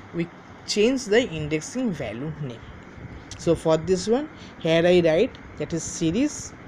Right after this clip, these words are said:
or here is written, "Series dot index equals to first, second, third, fourth, fifth, sixth," like this. So that's mean the indexing value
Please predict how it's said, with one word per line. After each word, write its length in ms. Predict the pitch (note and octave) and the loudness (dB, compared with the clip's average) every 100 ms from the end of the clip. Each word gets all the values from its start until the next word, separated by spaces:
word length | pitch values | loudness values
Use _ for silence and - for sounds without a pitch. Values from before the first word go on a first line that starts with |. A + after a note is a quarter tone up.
| - - | -12 2
or 160 | D#3+ | 4
here 200 | D#3+ D#3+ | 4 4
is 340 | D#3+ F3+ F3 D3 | 4 2 -2 -8
written, 360 | C#3+ - C#4+ - - - - | 0 2 2 -2 -16 -18 -16
"Series 580 | - G#3 G#3 C#4 C#4 E3+ | -6 0 2 2 2 2
dot 300 | D#3+ D#3 - D3+ | 4 4 0 -8
index 520 | D3+ D#3 G#3 A#3+ - | -8 -2 -2 -2 -4
equals 500 | C#3 - D#3+ D#3+ - | -8 0 2 2 0
to 120 | C#4+ | -4
first, 460 | C4+ - C#3 C#3+ - | -4 -4 -2 -2 -4
second, 380 | - C#3+ E3+ G#3 | -6 -2 -2 -4
third, 260 | D3 C3 - | -4 -6 -6
fourth, 300 | - G3+ - | -6 -6 -6
fifth, 260 | C3+ B2 | -10 -10
sixth," 380 | - D#3+ - - | -10 -10 -10 -8
like 260 | C3+ A2+ - | -8 -8 -12
this. 300 | G#2 - - - - - - - - - - - - - - - - - | -16 -14 -14 -16 -18 -20 -18 -18 -18 -20 -18 -18 -18 -18 -16 -16 -8 0
So 60 | |
that's 240 | F3 F3 A3+ | 4 4 4
mean 120 | B3+ | 4
the 120 | B3 | 6
indexing 520 | G#3 F#3 F#3+ G#3 A3 | 8 6 4 4 2
value 420 | F3+ D#3+ D#3 C4 | 4 4 4 2